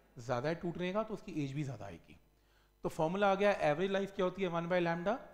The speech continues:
लेकिन हमने ये किया था, lambda क्या होता था? पॉइंट सिक्स नाइन थ्री वन by half life period। तो आप इसको उठा के यहाँ पुट करके ये formula note कर लें, Average life क्या होती है? one point four four times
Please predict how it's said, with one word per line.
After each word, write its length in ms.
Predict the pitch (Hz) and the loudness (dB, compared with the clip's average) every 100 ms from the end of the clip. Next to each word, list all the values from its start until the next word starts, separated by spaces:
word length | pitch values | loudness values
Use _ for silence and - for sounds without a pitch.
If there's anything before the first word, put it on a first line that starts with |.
| - - - | -20 -20 -4
लेकिन 200 | 165 196 | -2 0
हमने 280 | 156 185 214 | -2 -2 -2
ये 160 | 214 214 | -2 -4
किया 300 | 208 220 214 | 0 2 2
था, 340 | 190 160 196 | 4 2 2
lambda 380 | 151 151 165 196 | 2 2 2 0
क्या 160 | 196 180 | 2 0
होता 180 | 180 | 0
था? 120 | 180 202 | -2 -4
पॉइंट 320 | - 165 185 | -2 -4 -4
सिक्स 320 | - - - | -8 -10 -6
नाइन 160 | 180 185 | -6 -4
थ्री 200 | 170 175 | -4 -2
वन 120 | 170 | -2
by 280 | 170 185 262 - - - - - | 2 2 2 -4 -20 -20 -20 -6
half 180 | 139 - | -6 -6
life 240 | 123 110 - | -10 -12 -12
period। 300 | 107 69 - _ _ _ _ _ - | -14 -14 -18 _ _ _ _ _ 0
तो 60 | 139 | 4
आप 220 | 165 190 | 4 2
इसको 240 | - 202 | -4 -4
उठा 280 | 202 175 170 | -4 -2 -2
के 100 | 190 | 0
यहाँ 240 | 170 143 | -2 -2
पुट 220 | 185 - - | -4 -8 -2
करके 400 | 151 - 196 269 - - _ _ 147 | -2 2 0 0 -10 -20 _ _ -4
ये 200 | 175 233 | -2 0
formula 320 | 202 190 196 | -2 -2 0
note 240 | 180 180 | -2 -4
कर 140 | 165 139 | -4 -4
लें, 200 | 160 226 - - _ _ _ - | -4 -6 -12 -20 _ _ _ 2
Average 360 | 170 175 233 | 4 4 4
life 280 | 202 185 185 | 4 4 2
क्या 100 | 196 | 0
होती 280 | 170 - 170 | 0 0 0
है? 200 | 170 214 - - - - - | 0 -2 -12 -20 -20 -20 -6
one 240 | 151 175 | -2 -2
point 280 | 185 202 214 | -2 -2 -4
four 300 | - 165 170 | -2 0 0
four 300 | 165 190 196 180 | 0 0 0 0
times 240 | 165 180 | 0 -2